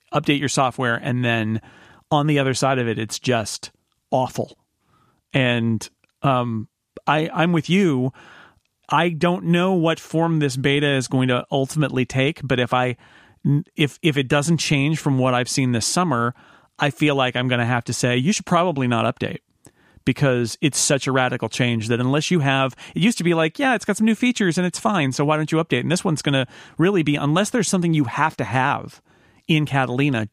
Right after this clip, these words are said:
don't update because of all the things that are gonna break or change or be different in ways that,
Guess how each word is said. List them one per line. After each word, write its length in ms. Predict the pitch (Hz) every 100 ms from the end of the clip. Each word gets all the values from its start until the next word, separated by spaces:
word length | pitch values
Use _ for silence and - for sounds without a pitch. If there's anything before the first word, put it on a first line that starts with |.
| 143
don't 400 | 147 175 208 - -
update 380 | - - 117 - - - -
because 360 | - - 147 127
of 80 | 127 -
all 240 | 160 151
the 80 | 139
things 260 | 131 127 -
that 120 | 120
are 40 | 117
gonna 160 | 113
break 340 | 104 120 117 -
or 160 | 117
change 540 | - - 127 120 117 -
or 140 | 113
be 120 | 120
different 360 | 113 110 113 -
in 180 | 123 117
ways 320 | 113 113 113
that, 220 | 113 110